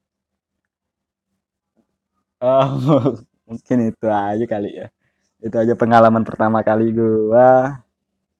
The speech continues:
Yang pertama tamat, pertama, pertama kali banget. Dan mungkin gini deh, buat lu, lu pada yang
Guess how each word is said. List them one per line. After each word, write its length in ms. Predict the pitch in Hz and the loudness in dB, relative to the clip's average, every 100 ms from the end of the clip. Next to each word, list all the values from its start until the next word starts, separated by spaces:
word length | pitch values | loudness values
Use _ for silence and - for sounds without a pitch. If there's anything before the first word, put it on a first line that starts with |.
| _ _ _ _ _ _ _ _ | _ _ _ _ _ _ _ _
Yang 260 | 113 123 120 | -6 -4 -4
pertama 380 | - 127 127 127 | -4 -2 0 0
tamat, 320 | 120 120 - _ | 0 0 -6 _
pertama, 800 | - - 131 131 143 143 143 143 | -16 -10 -4 -2 -2 -4 -4 -6
pertama 340 | 139 - 135 135 | -8 -6 -4 -2
kali 320 | 131 127 135 120 | -4 -4 -4 -6
banget. 240 | 107 110 - 90 _ _ _ _ _ _ _ _ _ _ _ _ _ _ | -8 -10 -14 _ _ _ _ _ _ _ _ _ _ _ _ _ _ _
Dan 640 | 120 127 127 127 127 123 110 | 0 0 0 -2 -4 -6 -8
mungkin 640 | 147 165 185 180 175 165 - _ _ _ _ _ _ _ _ _ _ _ _ _ _ - | -6 -2 0 0 -2 -10 -16 _ _ _ _ _ _ _ _ _ _ _ _ _ _ -6
gini 220 | 147 143 | -2 0
deh, 180 | 120 110 107 - _ - | 0 -2 -8 -20 _ -2
buat 180 | 143 143 | 0 0
lu, 160 | 151 | 0
lu 100 | 151 139 | 0 0
pada 260 | 139 143 | 0 2
yang 480 | 135 131 127 127 117 | 2 0 0 -6 -10